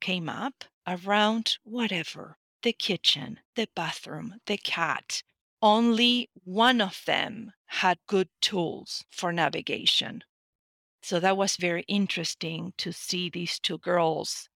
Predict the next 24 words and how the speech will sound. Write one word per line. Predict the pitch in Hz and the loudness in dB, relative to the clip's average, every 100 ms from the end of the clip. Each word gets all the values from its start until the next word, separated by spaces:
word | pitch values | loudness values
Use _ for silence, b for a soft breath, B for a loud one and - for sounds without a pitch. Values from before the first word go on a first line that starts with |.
| - | -8
my | 175 185 175 | 2 4 4
daughter | 175 165 170 165 | 4 4 4 0
who | - 175 | -2 -6
had | - 175 165 151 - - | -4 0 2 2 0 -10
some | - 180 175 | -4 0 0
self-awareness, | 147 - 143 156 156 143 - - - | 0 -4 -2 -4 -2 -4 -4 -2 -2
you | 220 | -2
know, | 180 | -6
for | 170 | -8
a | 156 | -6
twenty-year-old, | - 156 147 143 143 156 170 - _ _ _ - | -4 -4 -2 -4 -6 -8 -10 -12 _ _ _ -2
and | 160 156 | -2 -2
some | - 180 156 160 156 - | -2 0 2 0 -8 -8
conflict | - 180 - 175 170 | 0 0 2 -2 0
navigation | 151 165 175 170 - 160 160 | -2 -2 0 2 2 2 -2
tools | - 269 262 175 175 - B B B - | -2 0 2 0 -2 -6 B B B -12
clashing | - 202 233 277 - 196 185 | -2 4 6 6 6 4 0
almost | 180 180 175 175 180 180 | 0 0 0 -2 -4 -2
with | 170 - | -4 -2
this | 185 - - | -2 -2 0
other | 185 175 170 - | 0 2 -2 -6
culture | - 262 320 - - 165 160 196 - | -4 -2 0 2 4 2 -2 -4 -4
represented | 180 - 180 - 185 185 175 - | -4 -2 -2 0 -2 -2 -4 -4
in | 160 156 156 - | -4 -4 -6 -10